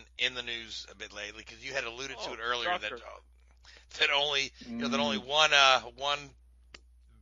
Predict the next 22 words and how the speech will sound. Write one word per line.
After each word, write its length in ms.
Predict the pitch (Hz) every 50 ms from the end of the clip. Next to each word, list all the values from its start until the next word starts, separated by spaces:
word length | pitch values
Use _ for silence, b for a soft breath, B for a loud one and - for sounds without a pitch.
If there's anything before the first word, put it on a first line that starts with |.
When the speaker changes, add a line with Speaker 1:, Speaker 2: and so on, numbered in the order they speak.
| - - 113
Speaker 1:
um, 360 | 113 113 110 107 101 101 98 - b b b b b b -
Red 220 | 107 117 123 123
Bull 160 | 123 127 120
has 220 | 107 117 120 117 107
a 40 | 104
chance 340 | - - 123 120 120 -
to 80 | - 127
win. 260 | 113 110 110 107 107 - B B B B B B
Now, 220 | - - 180 175 170
the, 120 | 165 165 165
the 120 | 165 185
name 180 | 185 180 190 196
that 80 | 190 -
keeps 240 | - 196 175 -
coming 200 | - 185 160 151
up 100 | 147 156
is 80 | 170 -
Hulkenberg, 600 | - 147 151 147 - 139 113 104 104 104 104 107
of 120 | 110 -
course, 340 | - 113 117 113 110 110 -
and 180 | 110 113 113 117
even 300 | 123 127 131 131 131 123